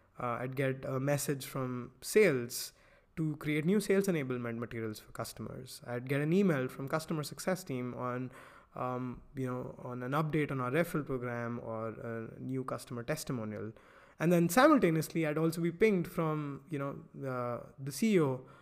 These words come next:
on progress on our marketing projects and how our monthly qualified leads number and other important K P Is are moving forward. Now, what happened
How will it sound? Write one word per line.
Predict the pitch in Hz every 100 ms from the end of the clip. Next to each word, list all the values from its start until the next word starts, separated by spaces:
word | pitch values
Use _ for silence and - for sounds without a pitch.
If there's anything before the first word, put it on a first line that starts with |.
| - -
on | 143 151
progress | 220 226 185 180 175
on |
our | 151 147
marketing | 160 160 165 156
projects | 160 139 143 139 147
and | 139
how | 135 139 139
our | 131
monthly | 135 147 151
qualified | 147 135 131 139 127 123 -
leads | 143 160 165 160 135
number | 143 131 127 127 123
and | 123
other | 139 151 156 151
important | 143 135 127 131
K | 147 131
P | 127
Is | 120 123 120 - - - -
are | 147
moving | 151 147
forward. | 147 202 175 117 117 - _ _ _ _ _ - - - - - -
Now, | 175
what | 175 208
happened | - 233 226 339 277